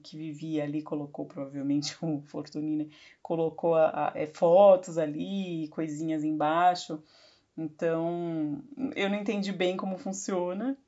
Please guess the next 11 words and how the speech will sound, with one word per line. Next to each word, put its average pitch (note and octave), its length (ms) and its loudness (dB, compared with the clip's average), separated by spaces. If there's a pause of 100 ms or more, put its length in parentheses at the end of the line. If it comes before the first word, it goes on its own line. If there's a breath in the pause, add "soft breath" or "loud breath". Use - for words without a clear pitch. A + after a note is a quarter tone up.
(100)
mas F3+ 640 -4
eu F3 140 -4
gostei F#3 360 -4
desse F3+ 680 -6
aprisionava, E3+ 960 0
que - 100 -16
as - 80 -14
coisas D#3 260 -10
estavam D#3 280 -8
ali D#3 160 -8
colocadinhas D#3 800 -6